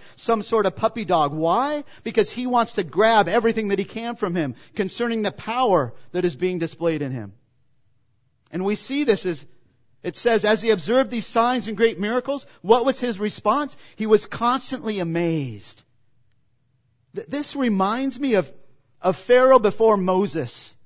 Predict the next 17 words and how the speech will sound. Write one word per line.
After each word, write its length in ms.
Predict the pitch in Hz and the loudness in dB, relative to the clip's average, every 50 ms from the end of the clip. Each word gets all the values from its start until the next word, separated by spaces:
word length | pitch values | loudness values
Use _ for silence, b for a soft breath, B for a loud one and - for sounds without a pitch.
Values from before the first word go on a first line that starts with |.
| - - - - - - - - 156 | -20 -20 -20 -20 -20 -20 -18 -8 -4
You 120 | 214 220 | 0 0
remember, 420 | 240 240 247 269 277 262 233 202 | 2 2 2 2 4 6 6 6
right? 380 | 180 185 208 240 269 262 247 202 - - - - _ _ - - - - - - - - - - - - _ _ _ _ _ | 6 6 4 2 0 -2 -6 -10 -14 -16 -18 -20 _ _ -20 -20 -20 -20 -20 -20 -20 -20 -20 -20 -20 -20 _ _ _ _ _
All 300 | - 202 233 269 285 285 | -2 2 6 6 6 8
the 100 | 294 262 | 6 4
plagues 520 | - - - 247 254 254 262 247 190 - - | 4 2 2 2 2 2 2 0 -4 -4 -2
that 160 | 233 214 175 | -2 -2 0
happened. 560 | 175 214 202 208 202 - 175 139 113 101 98 b b b b b b | -2 0 0 0 0 -2 -4 -4 -4 -8 -12 b b b b b b
Sometimes 1120 | - - - 277 277 302 311 302 - - 285 294 294 302 254 214 180 160 147 127 - - b b b | -14 -4 0 2 2 4 2 0 -2 -2 -2 -2 0 0 0 0 0 -2 -2 -4 -8 -12 b b b
Pharaoh's 400 | - 254 269 277 277 277 269 - | 4 6 10 10 10 10 8 6
magicians 600 | 233 233 160 - - - 294 - - 240 208 - | 0 -2 -2 0 0 0 0 0 -2 -4 -4 -4
could 100 | - 233 | -6 -6
do 100 | 202 254 | 0 2
the 80 | 226 214 | 2 4
very 400 | 180 220 262 277 277 285 277 254 | 4 6 6 6 6 6 4 0
same 400 | - - - 262 269 262 247 226 | -4 -2 -2 -2 0 0 -2 -4
thing 440 | - - 277 294 262 226 214 208 | -2 -2 0 0 0 -2 -4 -6